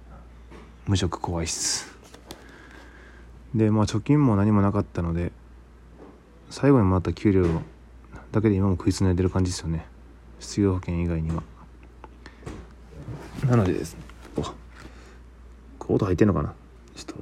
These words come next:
隣のね、家に、あの、バイクを乗り回す、ちょっと、おヤンキーさんがおるんでね、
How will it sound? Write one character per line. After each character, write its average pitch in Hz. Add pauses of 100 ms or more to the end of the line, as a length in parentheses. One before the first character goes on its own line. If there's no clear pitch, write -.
(140)
隣 120
の 110
ね、 98 (100)
家 110
に、 98
あ 92
の、 90 (960)
バ 123
イ 117
ク 107
を -
乗 101
り 107
回 107
す、 101 (240)
ち -
ょ -
っ -
と、 113 (580)
お 113
ヤ 113
ン 110
キ -
ー 110
さ 98
ん 90
が 87
お 92
る 95
ん 87
で 85
ね、 87